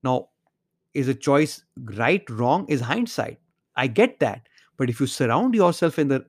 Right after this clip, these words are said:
with the right people, if you put, immerse yourself in the right environment, an environment of what you're seeking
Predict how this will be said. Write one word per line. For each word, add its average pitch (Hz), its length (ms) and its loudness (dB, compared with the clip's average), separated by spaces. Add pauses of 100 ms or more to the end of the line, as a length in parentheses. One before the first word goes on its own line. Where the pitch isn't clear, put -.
(420)
with 131 160 -6
the 123 80 -2
right 123 260 -2
people, 165 320 -4
if 113 120 -6
you 117 100 -4 (320)
put, 233 220 2
immerse 147 440 2
yourself 190 360 0
in 165 80 2
the 135 100 2
right 120 300 0
environment, 120 840 -2 (720)
an 143 120 2
environment 139 600 2
of 147 140 2
what 143 220 2
you're 139 100 2
seeking 170 720 -6